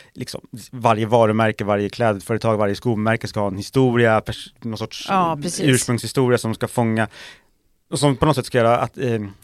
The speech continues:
Speaker 1: produkten mer attraktiv. Och, eh, det är ju de här berättelserna som man hittar, men man,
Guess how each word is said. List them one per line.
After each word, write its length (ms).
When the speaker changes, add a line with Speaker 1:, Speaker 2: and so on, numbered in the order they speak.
Speaker 1:
produkten 320
mer 100
attraktiv. 440
Och, 420
eh, 220
det 80
är 40
ju 80
de 100
här 80
berättelserna 460
som 100
man 100
hittar, 420
men 160
man, 160